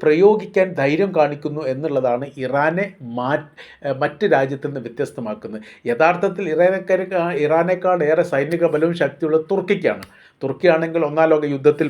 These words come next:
പങ്കെടുത്ത രാജ്യമാണ്. എന്നാൽ തുർക്കിയല്ല അറബ് രാജ്യങ്ങളും മറ്റ് മുസ്ലിം രാജ്യങ്ങളും ശ്രദ്ധിക്കുന്നതും ഒരു പ്രതീക്ഷ അർപ്പിക്കുന്നു. അത് ഇറാനിലേക്കാണ്. ഇറാൻ്റെ കാര്യം എന്ന് പറഞ്ഞാൽ സൈനിക ബലം തുർക്കിയേക്കാൾ കുറവാണെങ്കിൽ പോലും യുദ്ധം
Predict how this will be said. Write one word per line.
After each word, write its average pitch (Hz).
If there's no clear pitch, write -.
പങ്കെടുത്ത 143
രാജ്യമാണ്. 107
എന്നാൽ 208
തുർക്കിയല്ല 214
അറബ് 170
രാജ്യങ്ങളും 151
മറ്റ് 147
മുസ്ലിം 165
രാജ്യങ്ങളും 131
ശ്രദ്ധിക്കുന്നതും 208
ഒരു 160
പ്രതീക്ഷ 165
അർപ്പിക്കുന്നു. 127
അത് 165
ഇറാനിലേക്കാണ്. 147
ഇറാൻ്റെ 208
കാര്യം 170
എന്ന് 165
പറഞ്ഞാൽ 143
സൈനിക 190
ബലം 208
തുർക്കിയേക്കാൾ 190
കുറവാണെങ്കിൽ 151
പോലും 127
യുദ്ധം 151